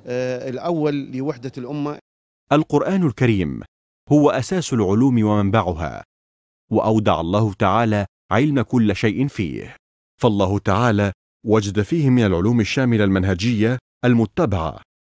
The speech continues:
Speaker 2: فالذين يفهمون القرآن من العلماء والمفكرين يعلمون جيدا أن القرآن هو أساس العلم،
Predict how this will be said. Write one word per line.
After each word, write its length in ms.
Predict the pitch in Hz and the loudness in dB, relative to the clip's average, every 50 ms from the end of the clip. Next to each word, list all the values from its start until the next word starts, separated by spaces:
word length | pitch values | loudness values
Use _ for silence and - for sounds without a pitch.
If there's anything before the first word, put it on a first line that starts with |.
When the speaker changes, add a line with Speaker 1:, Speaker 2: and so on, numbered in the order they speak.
| _ - | _ 0
Speaker 2:
فالذين 380 | 143 156 165 160 156 196 190 | 2 2 2 2 2 2 2
يفهمون 480 | 175 135 107 - - 117 123 143 139 120 | 2 0 0 0 0 0 2 2 2 2
القرآن 500 | 101 - - 110 110 - 123 127 127 113 | 0 0 0 0 0 0 0 0 2 2
من 100 | 107 104 | 2 2
العلماء 500 | 92 87 80 90 90 90 98 107 104 110 | 2 0 0 0 2 2 2 2 2 2
والمفكرين 840 | 104 98 98 92 - 110 101 - - 101 98 104 123 127 120 117 110 _ _ _ _ _ - | 0 0 0 0 -2 -2 -2 -2 -2 -2 0 0 2 2 0 0 -2 _ _ _ _ _ -2
يعلمون 640 | 123 117 117 107 87 90 87 92 110 131 135 120 107 | 2 2 4 2 2 0 0 0 0 0 0 0 0
جيدا 540 | 92 123 143 156 131 113 113 113 110 107 101 - _ _ _ - | 2 0 2 2 2 2 2 0 0 -2 -4 -8 _ _ _ 0
أن 160 | - 139 131 120 | 2 2 4 4
القرآن 500 | 107 - - 117 113 - - 160 151 127 | 2 2 2 0 0 0 0 0 0 2
هو 240 | 110 110 107 110 | 2 2 2 2
أساس 320 | - 107 - 135 117 - - | 2 0 0 -2 -2 0 0
العلم، 480 | 107 98 90 107 101 82 62 52 57 | 2 2 2 2 0 0 -4 -8 -12